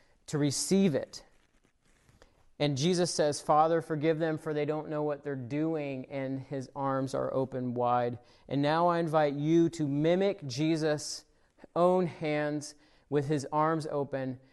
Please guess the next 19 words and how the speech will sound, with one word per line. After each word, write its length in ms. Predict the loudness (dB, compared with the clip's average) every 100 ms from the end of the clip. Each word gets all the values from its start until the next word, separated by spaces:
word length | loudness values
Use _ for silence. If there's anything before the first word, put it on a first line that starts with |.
| _ -6
And 140 | -4
I 140 | -2
invite 320 | -2 0 0 -2
you 160 | -4
to 200 | -4 -6
choose 480 | -6 -4 0 0 0
in 140 | -2
this 240 | -4 -6 -6
moment, 540 | -6 -6 -8 -12 -20 _ _ _ _ _ _ _ _ _ -4
"I 400 | -2 -2 -6 -12 -18
forgive." 680 | -14 -10 -8 -8 -8 -12 -20 -20 _ _ _ _ _ _ _ _ _ _ _ _ _ _ _ _ _ _ _ _ _ _
Can 120 | -10 -8
you 80 |
do 160 | -6 -6
that? 400 | -6 -10 -18 -20 _ _ _ _ _ _ _ _ _ _ _ _ -8
And 160 | -4 0
lastly, 560 | 0 0 -2 -4 -4 -8 -20 _ _ _ _ _ _ _ _ _ 0
maybe 480 | 4 4 4 2 0
the, 340 | -2 -2